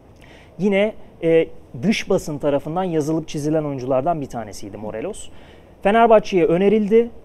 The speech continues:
E, belki bu konuda bir gelişme olabilir eğer şartlar uygun olursa, Rangers'ın beklentisi çok yüksek değilse. Ama, e, şunu da söylemek lazım. Mesela İngiltere basınında ve İtalya basınında Anthony Martial ismi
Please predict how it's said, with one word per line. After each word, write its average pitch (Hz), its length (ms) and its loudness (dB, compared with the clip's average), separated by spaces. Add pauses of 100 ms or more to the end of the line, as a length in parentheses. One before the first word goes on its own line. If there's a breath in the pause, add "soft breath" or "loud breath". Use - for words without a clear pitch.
(120)
E, 165 360 0
belki 226 340 2
bu 208 60 -4
konuda 180 400 0
bir 147 140 -8
gelişme 147 420 0
olabilir 139 460 0
eğer 139 220 4
şartlar 143 460 -2
uygun 139 300 -4
olursa, 139 360 -6
Rangers'ın 131 440 -8
beklentisi 131 460 -8
çok 135 200 -8 (460 loud breath)
yüksek 127 420 -8
değilse. 185 420 -4 (320 loud breath)
Ama, 214 340 2 (340 loud breath)
e, 147 540 4
şunu 196 200 -4
da 202 80 0
söylemek 175 520 0
lazım. 107 300 -2 (360)
Mesela 127 240 -6 (120)
İngiltere 185 560 0
basınında 143 640 0
ve 156 80 0
İtalya 156 400 -2
basınında 135 360 -6
Anthony 160 320 -4
Martial 151 520 -2
ismi 135 380 -10